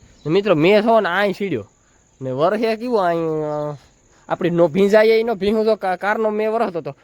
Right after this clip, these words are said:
પણ ભીહુંના જે વાહા આખાય ભીંજાણા ને જ. ને ખાલી ફરિયું ભીંજાણું, એવો આસો, આસો, આસો, આસો, આસો મેં વરસે. તો મિત્રો, ભાદરની જો અમે હેના કડક કાબડિયા કાતરી. અ, હું હેને વારે ફેરે હજી એક આતો હતો, તે આજે ફેરે મશીનથી. મશીનમાં હાટે વીસ ટકા ચાર્જિંગ હતું.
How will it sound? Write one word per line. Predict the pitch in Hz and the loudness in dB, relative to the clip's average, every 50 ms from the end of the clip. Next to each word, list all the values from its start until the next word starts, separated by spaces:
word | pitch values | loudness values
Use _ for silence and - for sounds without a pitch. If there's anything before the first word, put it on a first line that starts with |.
| _ _ | _ _
પણ | - 127 | -12 -8
ભીહુંના | 127 156 170 185 202 196 190 185 | -4 -4 -4 -2 0 0 0 2
જે | 180 | 2
વાહા | 165 151 156 175 - 202 185 180 | 2 2 2 2 2 0 0 -2
આખાય | 180 - - 202 156 | -2 -4 -6 -6 -6
ભીંજાણા | 151 165 147 147 156 151 147 151 160 190 - _ _ _ - | -4 -4 -6 -4 -4 -4 -4 -4 -6 -8 -12 _ _ _ -10
ને | - 202 214 147 | -4 -2 -2 -2
જ. | 98 _ _ _ _ _ _ _ _ _ _ _ _ _ - | -2 _ _ _ _ _ _ _ _ _ _ _ _ _ -12
ને | 143 | -12
ખાલી | 143 - 190 185 170 | -8 -4 -2 -2 -2
ફરિયું | - - 208 208 202 190 160 131 | -2 -2 -2 -2 -2 -2 -4 -4
ભીંજાણું, | 147 170 170 170 135 110 110 113 | -4 -4 -4 -4 -4 -6 -6 -6
એવો | 139 175 175 | -4 -2 0
આસો, | 160 170 - - - 175 | 0 0 0 -2 -2 -2
આસો, | 151 147 - 170 | -2 -2 -4 -4
આસો, | 160 170 - - 165 | -4 -4 -2 -2 -4
આસો, | 139 135 - - 139 | -4 -4 -2 -4 -6
આસો | 131 131 - 170 185 _ _ _ _ _ _ _ - | -6 -4 -6 -8 -10 _ _ _ _ _ _ _ -2
મેં | 139 160 165 147 | 0 2 2 2
વરસે. | 151 156 156 123 113 - _ _ _ _ - _ - | 2 0 -2 -4 -10 -20 _ _ _ _ -20 _ -8
તો | - | -2
મિત્રો, | 202 247 269 262 196 | -2 0 2 2 0
ભાદરની | 180 170 190 208 226 262 254 269 269 | 0 0 -2 0 0 -2 -2 -2 0
જો | 262 262 269 | 0 2 2
અમે | 247 226 226 220 | 2 2 0 0
હેના | 233 240 233 214 190 | 0 0 0 -2 -2
કડક | 208 - 202 208 220 214 214 - | -2 -2 0 0 2 2 0 0
કાબડિયા | - 190 196 196 196 190 180 165 160 - - | -2 -6 -4 -2 -2 -2 0 -2 -2 -4 -4
કાતરી. | - 147 151 160 - 131 120 151 226 403 - _ _ _ _ _ _ _ _ _ _ _ _ - | -6 -6 -6 -6 -8 -10 -10 -10 -10 -12 -14 _ _ _ _ _ _ _ _ _ _ _ _ -12
અ, | - 143 143 143 143 139 143 139 139 139 131 135 135 135 - - - | -8 -4 -2 -2 0 0 0 -2 -2 -2 -4 -6 -8 -10 -12 -12 -10
હું | 180 220 | -8 -8
હેને | 254 247 226 | -6 -6 -4
વારે | 220 226 | -6 -6
ફેરે | 233 240 214 - | -6 -8 -10 -10
હજી | 208 214 202 208 233 | -10 -12 -12 -10 -12
એક | 233 226 220 | -12 -8 -6
આતો | 220 233 233 247 | -6 -6 -6 -8
હતો, | 220 196 196 | -10 -10 -10
તે | 180 | -12
આજે | 175 185 180 165 | -12 -12 -12 -14
ફેરે | 165 208 190 | -14 -12 -12
મશીનથી. | 160 156 175 175 - 185 151 127 - | -10 -10 -10 -12 -12 -16 -16 -16 -16
મશીનમાં | 139 147 180 - - 214 214 214 208 | -16 -16 -16 -14 -14 -16 -14 -12 -10
હાટે | - 214 208 208 | -10 -10 -12 -12
વીસ | 196 214 233 233 | -12 -10 -12 -10
ટકા | 226 - - 202 | -12 -12 -12 -12
ચાર્જિંગ | 175 - - 185 175 156 147 127 127 | -12 -10 -8 -8 -8 -8 -10 -16 -16
હતું. | 143 - 254 | -16 -18 -20